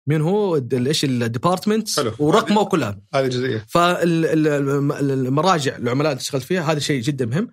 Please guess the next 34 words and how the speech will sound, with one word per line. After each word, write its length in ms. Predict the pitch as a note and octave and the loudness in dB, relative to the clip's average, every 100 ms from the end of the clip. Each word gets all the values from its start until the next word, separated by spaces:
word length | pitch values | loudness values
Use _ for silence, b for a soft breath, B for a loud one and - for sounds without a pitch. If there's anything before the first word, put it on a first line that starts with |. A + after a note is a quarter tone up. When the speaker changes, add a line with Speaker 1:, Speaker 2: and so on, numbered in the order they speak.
| b b b _ | b b b _
Speaker 1:
آه، 240 | C3+ C#3+ C#3+ | 0 2 0
والشيء 240 | A3+ C4+ | 0 0
الثالث 300 | C#4 C4 D#4+ | 0 0 0
اللي 120 | C4+ | 0
هو 100 | C#4 | 0
طبعًا 260 | C#4 C4+ C4 | 0 -2 -2
س-، 140 | A#3 - | -2 -6
سمعة 240 | - B3+ | -2 -2
الشركة 260 | G#3+ - A#3 | 0 -2 -2
في 40 | |
السوق. 320 | F#3+ - G#3+ - _ - | -4 -2 -4 -6 _ -4
طبعًا 220 | D#3 D3+ | 0 0
اللي 520 | D3+ - C#3+ C3+ C#3 | -2 -2 -2 0 0
يستخدمون 380 | C3+ - D#3+ F#3+ | -2 -2 0 0
لوسيديا 320 | C#3+ D#3+ A#2 | 0 -2 -2
الشركات، 540 | G#2+ A#2 A2 B2 - | -4 -4 -2 -4 -4
يعني 600 | - G2+ - - G#2 E2 | -6 -4 -4 -4 -4 -4
هم 240 | F2 F#3+ G#3 | -2 0 0
جروب، 380 | F3+ A3+ F#3+ C#3 | 0 0 0 0
يعني 140 | C3+ | -2
الناس 260 | D#3 D#3 D#3 | -2 -2 -2
المختصين 840 | C3+ C3+ - - _ - D#3+ E3+ | -4 -6 -18 -20 _ -2 0 0
في 60 | C3+ | -2
التسويق 380 | - C#3+ C#3+ C3+ | -2 0 0 -2
ومختصين 280 | B2+ - | -6 -4
في 40 | B2+ | -6
التواصل 460 | - C3 B2+ - | -2 0 0 0
ومختصين 400 | A#2+ A#2+ B2+ C#3+ | -4 -4 -4 -2
في 240 | B2 B2+ A#2 | -2 -2 -2
تجربة 280 | B2+ C3 G#2+ | -2 -2 -2
الع-، 160 | A2+ A2+ | -2 -2
العميل، 380 | A2+ C3 C#3 C#3+ b b b - | 0 0 -2 -6 b b b -4
يسألون 240 | B3+ C#4 | 0 2
بعض 200 | C4 C#3+ | 2 0